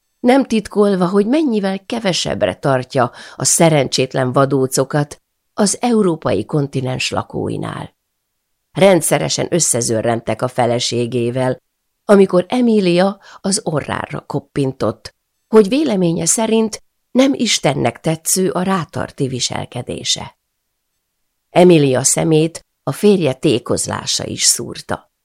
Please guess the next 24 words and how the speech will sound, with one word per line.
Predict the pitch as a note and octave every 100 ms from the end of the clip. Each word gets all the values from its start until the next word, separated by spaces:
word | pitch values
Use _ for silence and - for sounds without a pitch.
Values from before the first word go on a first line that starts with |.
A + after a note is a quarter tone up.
| _
hogy | - F3
a | D#3+
fényűző | A#3+ B3+ G#3+ F3+ D#3 D3
pompával | - G#3 F#3 D#3 D3 C3
berendezett | E3+ F3+ D#3 C#3 C3+ C#3+ -
házuk | F3 F3+ D#3+ D3 C#3+
is | G3+ G3+ - - - -
csak | - G#3+
a | B2+
különbségüket | - C#4 D4 - - - A2+ C3 - E2+ -
mutatta | G3 F#3 E3+ - -
az | - G#3+
őslakosokkal | A3+ A#3 - C3+ - - - C#3 - - C2
szemben. | - - - - - - - - _ _ _ _ _ _ _ _ _ _
A | D3
férfi | - F#3 F#3+ G3 F3
a |
helyiek | D#3+ F#3 F3 C#3 G#2+
nyelvének | B2+ A#2+ A#2+ C3 B2 B2+
megismerésébe | C#3+ C3+ C3+ - C3+ C3 B2+ - C#3+ C#3
sem | C#3 C#3
fektetett | D3 D3+ - D3+ D3 D3+ -
különösebb | - D#3 C#3 C#3+ D3 D3
energiát, | - C#3+ C3+ C#3 C#3+ C#3+ C#3+ D#3 -